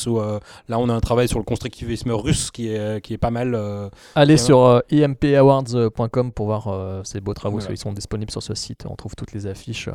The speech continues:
Speaker 2: Mais en tous les cas, oui, merci. De toute façon, je mettrai, euh, ton pseudo,
Speaker 1: Ouais.
Speaker 2: euh, Twitter sur le, l'article, euh, sur le site de Podsac,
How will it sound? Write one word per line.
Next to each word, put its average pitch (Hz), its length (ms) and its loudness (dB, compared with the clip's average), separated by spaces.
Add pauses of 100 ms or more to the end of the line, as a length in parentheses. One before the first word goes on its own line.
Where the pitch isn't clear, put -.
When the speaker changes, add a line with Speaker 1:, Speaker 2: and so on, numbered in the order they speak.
(240)
Speaker 2:
Mais 135 140 6
en 135 60 8
tous 160 100 4
les 143 80 8
cas, 175 180 8
oui, 165 140 8
merci. 151 340 0
De 196 60 0
toute - 100 -4
façon, 156 220 4
je 139 80 -2
mettrai, 143 200 -2
euh, 110 600 0
ton 113 320 -12
pseudo, 120 320 -2
Speaker 1:
Ouais. 123 140 4
Speaker 2:
euh, 104 40 2
Twitter - 340 -2
sur - 180 -4
le, 98 100 0
l'article, 101 400 -8
euh, 98 480 -6
sur - 160 -2
le 107 80 4
site 113 180 -6
de 110 80 -4
Podsac, - 520 -6